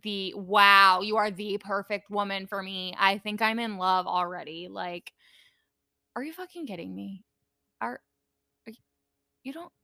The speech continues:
you don't even know my middle name. It, what if I have, I mean, there were pictures of me, but, like,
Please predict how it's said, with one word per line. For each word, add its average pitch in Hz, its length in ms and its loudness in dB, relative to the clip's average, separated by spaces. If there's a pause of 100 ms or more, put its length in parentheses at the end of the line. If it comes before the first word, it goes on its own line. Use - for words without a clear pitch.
(460)
you 359 80 6
don't 494 100 4
even 494 160 2
know 370 180 8
my 254 60 8
middle 254 240 2
name. 226 720 -2 (260)
It, 254 140 -6 (300)
what 262 160 0
if 381 120 0
I 440 120 4
have, 285 480 0
I 277 80 6
mean, 285 140 2
there 339 100 4
were 339 80 6
pictures 320 320 -2
of 262 80 4
me, 247 100 0
but, 226 160 0
like, 220 220 2